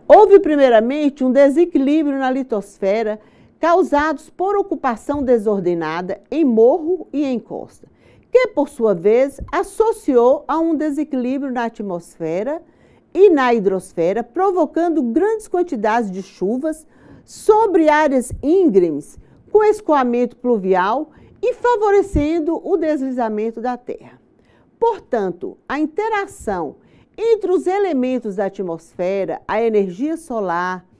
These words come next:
e as características da superfície tem como resultado o clima. Vamos, nesse momento, intensificar os nossos estudos sobre o tempo e o clima,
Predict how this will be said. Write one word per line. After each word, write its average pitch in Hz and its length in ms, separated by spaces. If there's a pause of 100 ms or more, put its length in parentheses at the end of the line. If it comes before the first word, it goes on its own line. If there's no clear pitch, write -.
(420)
e 269 140
as 339 180
características 330 840
da 208 120
superfície 285 880 (480)
tem 440 280
como 320 280
resultado 196 920
o 294 100
clima. 165 580 (760)
Vamos, 381 420
nesse 220 300
momento, 196 720 (680)
intensificar 370 1040
os 320 200
nossos 330 640
estudos 269 560
sobre 320 360
o 233 60
tempo 370 760
e 269 120
o 294 80
clima, 185 580